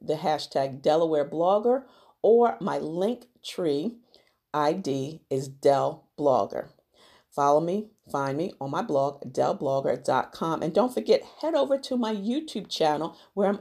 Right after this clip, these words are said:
also offering daily tips, daily podcasting tips. And my U R L for YouTube is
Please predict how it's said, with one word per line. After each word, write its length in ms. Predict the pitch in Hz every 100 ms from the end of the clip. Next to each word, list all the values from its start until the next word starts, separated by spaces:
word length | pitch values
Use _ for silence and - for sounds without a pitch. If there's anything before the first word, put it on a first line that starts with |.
| -
also 580 | 202 233 240 220 220 -
offering 540 | 151 147 - 151 143 - 131 131
daily 640 | 170 214 370 220 143 156 - _ _ _
tips, 480 | - 185 - - - _ _ _ 135
daily 400 | 160 175 185 190
podcasting 840 | - 151 147 - 143 139 139 139
tips. 300 | 139 139 - _ _ _
And 180 | 135 131
my 180 | 151 170
U 220 | 180 196
R 220 | 202 185
L 240 | 160 160
for 400 | - - 143 143
YouTube 640 | 139 147 202 208 170 156 -
is 180 | 131